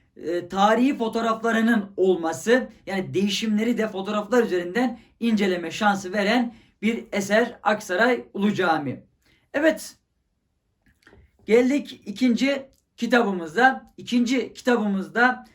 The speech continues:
Sayın Şahin Başer, merhum Şahin Başer hocamızın kitabı, bir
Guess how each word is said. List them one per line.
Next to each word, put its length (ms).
Sayın 580
Şahin 560
Başer, 360
merhum 380
Şahin 380
Başer 240
hocamızın 720
kitabı, 440
bir 140